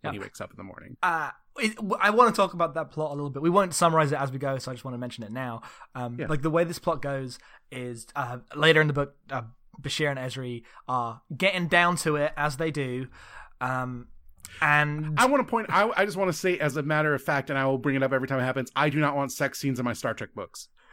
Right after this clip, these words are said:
Speaker 2: Uh, I think, I think they're just making out. I think that's all that happens.
Speaker 1: I know, but, like, this is fine. Like, it's totally, like, you could put it in an episode and it wouldn't, like, raise too many eyebrows, but please, please don't do this. <laughs>
Speaker 2: Mm-hmm. Okay.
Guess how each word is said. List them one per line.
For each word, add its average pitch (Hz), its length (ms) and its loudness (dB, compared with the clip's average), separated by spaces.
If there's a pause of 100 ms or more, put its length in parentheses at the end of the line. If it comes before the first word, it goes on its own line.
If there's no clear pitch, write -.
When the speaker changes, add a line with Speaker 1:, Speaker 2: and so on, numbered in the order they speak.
(720)
Speaker 2:
Uh, 180 140 12 (180)
I 214 80 8
think, 440 360 2 (420)
I 160 60 2
think 285 360 0
they're 240 80 8
just 180 380 2
making 147 320 -2
out. 110 220 -10 (180)
I 143 60 -6
think 202 320 -4
that's 180 160 0
all 160 180 0
that 147 100 2
happens. 147 160 4
Speaker 1:
I 196 60 4
know, 139 320 4 (260)
but, 139 100 0 (840)
like, 156 200 2 (120)
this 165 180 -2
is 180 100 -6
fine. 156 520 2
Like, 156 160 -4
it's 131 120 -10
totally, 160 360 2
like, 143 380 0
you 151 180 -4
could 156 180 -4
put 170 140 0
it 165 120 0
in 156 120 2
an 143 120 2
episode 123 600 -2
and 117 100 -6
it 117 100 -6
wouldn't, 123 240 -4
like, 117 220 -6
raise 117 200 -4
too - 120 -12
many 117 100 -4
eyebrows, 135 380 0 (300)
but - 140 -12
please, - 420 -4 (240)
please 156 180 -2
don't 107 200 -8
do - 180 -16
this. - 260 -20
<laughs> - 60 -10
Speaker 2:
Mm-hmm. 143 400 -6 (180)
Okay. 135 400 -2